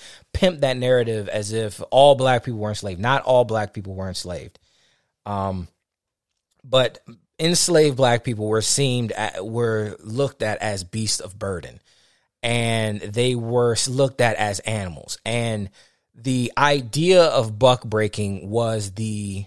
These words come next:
physical and sexual humiliation of a man, of a black man. Uh,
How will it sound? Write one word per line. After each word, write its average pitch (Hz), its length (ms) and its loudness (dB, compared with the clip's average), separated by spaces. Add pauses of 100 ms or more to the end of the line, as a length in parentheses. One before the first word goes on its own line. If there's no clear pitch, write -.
physical 156 880 2
and 113 180 -2
sexual 127 600 2
humiliation 104 840 -4
of 104 480 0 (540)
a 110 100 -2
man, 107 480 0
of 110 220 0
a 98 140 -2
black 90 400 -8
man. 104 400 0 (760)
Uh, 101 320 0